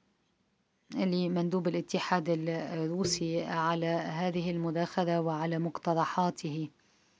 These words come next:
وأنا أطلب، آه، من المندوب أن يبعث، آه، بتعديلاته وبمقترحاته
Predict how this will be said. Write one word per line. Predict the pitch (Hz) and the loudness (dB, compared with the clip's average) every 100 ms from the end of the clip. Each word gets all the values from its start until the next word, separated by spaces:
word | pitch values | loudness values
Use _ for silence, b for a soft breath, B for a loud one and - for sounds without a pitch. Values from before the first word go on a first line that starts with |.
| b b b _ _ _ _ _ _ _ _ _ _ 196 | b b b _ _ _ _ _ _ _ _ _ _ 4
وأنا | 175 175 180 | 6 6 4
أطلب، | 185 - 170 180 | 2 0 0 2
آه، | 175 165 170 165 165 | 2 0 0 0 0
من | 175 175 | 0 0
المندوب | 175 170 175 170 170 160 190 160 156 165 170 190 | 0 -2 0 0 0 2 2 2 2 4 2 2
أن | 170 165 | 0 0
يبعث، | 175 185 180 190 180 156 - - | 0 0 2 6 4 4 -2 0
آه، | 170 170 185 175 | 0 0 0 -2
بتعديلاته | 165 170 165 151 165 180 190 170 147 160 160 | -2 0 0 0 2 2 0 -4 -2 0 0
وبمقترحاته | 165 165 170 156 180 160 - 180 - 175 151 | 0 0 -2 -2 0 0 2 2 0 -6 -6